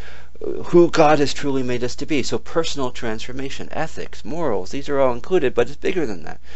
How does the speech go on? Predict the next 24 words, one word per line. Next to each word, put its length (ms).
Who 200
are 80
we 160
truly 360
called 300
to 80
be? 320
How 140
do 100
we 140
overcome 680
our 140
weaknesses, 600
our 100
temptations, 920
our, 440
uh, 100
the 140
ways 360
we're 80
broken? 500
Well, 140
p-, 160
we, 220